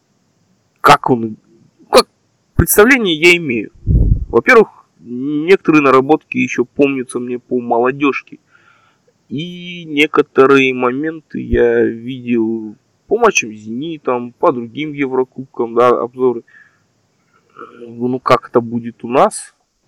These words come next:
вот это будет вопрос. Очень странный вопрос, на самом-то деле. Ну, во-первых, это четыре три три.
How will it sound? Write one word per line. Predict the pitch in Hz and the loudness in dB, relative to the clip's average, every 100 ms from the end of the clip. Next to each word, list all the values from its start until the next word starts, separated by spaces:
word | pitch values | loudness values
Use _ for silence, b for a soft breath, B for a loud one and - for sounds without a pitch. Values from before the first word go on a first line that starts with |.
| _ | _
вот | 110 117 | -12 -10
это | 123 | -8
будет | 135 127 - | -8 -8 -8
вопрос. | 123 123 120 107 _ _ _ _ _ _ _ - _ _ _ _ _ _ _ _ - | -8 -6 -4 -6 _ _ _ _ _ _ _ -20 _ _ _ _ _ _ _ _ -4
Очень | 120 120 113 113 - | -2 -2 -6 -14 -14
странный | 107 110 107 | -12 -12 -16
вопрос, | 104 - 92 _ _ | -18 -18 -20 _ _
на | 110 | -16
самом-то | - 104 113 | -14 -14 -14
деле. | 113 107 - b b b b b b _ _ _ _ _ _ _ _ _ _ _ _ _ _ | -12 -12 -14 b b b b b b _ _ _ _ _ _ _ _ _ _ _ _ _ _
Ну, | - 113 104 101 | -18 -16 -14 -10
во-первых, | 107 120 220 220 | -8 -2 2 2
это | - 147 | 0 -4
четыре | - 160 147 | -8 -10 -12
три | - 113 | -12 -18
три. | - 110 104 104 | -12 -10 -12 -16